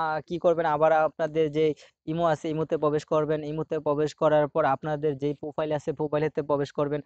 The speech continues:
প্রোফাইলেতে প্রবেশ করার পর আপনাদের যে setting আছে, সেটিংয়েতে আবার প্রবেশ করবেন। উম, সেটিংয়েতে প্রবেশ করার পর দেখেন এখানে privacy নামের একটা option আছে। তো আপনার privacy নামের এই অপশনটাতে প্রবেশ করবেন।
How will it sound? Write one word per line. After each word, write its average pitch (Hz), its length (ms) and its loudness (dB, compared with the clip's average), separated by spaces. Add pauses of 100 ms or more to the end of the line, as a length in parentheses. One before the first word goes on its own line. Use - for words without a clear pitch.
(280)
প্রোফাইলেতে 165 460 0
প্রবেশ 156 340 -2
করার 156 260 0
পর 147 180 0
আপনাদের 147 420 0
যে 143 120 -2
setting 151 360 -4
আছে, 151 180 -4
সেটিংয়েতে 151 460 -4
আবার 143 220 4
প্রবেশ 131 280 -4
করবেন। 107 320 -6 (480)
উম, 175 340 -4
সেটিংয়েতে 180 320 0
প্রবেশ 175 240 0
করার 170 260 0
পর 165 200 0
দেখেন 151 300 -4
এখানে 151 240 -8
privacy 139 380 -2
নামের 147 200 -4
একটা 147 180 -2
option 135 320 -4
আছে। 147 280 -4
তো - 140 -8
আপনার 139 260 -4
privacy 135 360 -4
নামের 147 240 -4
এই 143 60 0
অপশনটাতে 143 520 -4
প্রবেশ 123 260 -4
করবেন। 110 280 -6